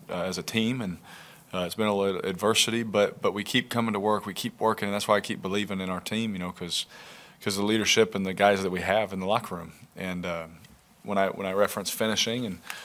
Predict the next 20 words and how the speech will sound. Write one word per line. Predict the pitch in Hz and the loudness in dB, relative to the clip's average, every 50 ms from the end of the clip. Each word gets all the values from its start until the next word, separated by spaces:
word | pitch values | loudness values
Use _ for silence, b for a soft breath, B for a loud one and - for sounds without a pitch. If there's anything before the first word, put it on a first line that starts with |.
| B B B B B B B B - | B B B B B B B B 2
you | 127 | 6
know, | 107 | 8
I | 110 | 8
also, | 135 170 165 - 98 87 | 8 6 6 4 6 8
I | 92 110 | 8 8
also | 143 165 - 110 | 6 6 6 6
referenced | 98 95 92 95 - - 104 98 95 - - - | 6 6 6 4 4 2 2 2 2 2 0 0
we're | 113 117 | -2 -2
gonna | 113 104 | -2 0
find | - 104 104 104 | 0 2 4 4
out | 95 - | 4 4
who | 104 104 | 2 0
really | 101 104 104 98 | 0 2 2 2
wants | 98 98 92 - | 0 0 -2 -4
to | - - | -4 -4
be | 98 | -2
a | 92 | 0
Raider, | 95 120 143 117 90 - B B B B B - - | 2 0 0 0 -2 -6 B B B B B -18 -8
you | - 95 | -6 -4
know, | 90 87 87 | -2 -2 -4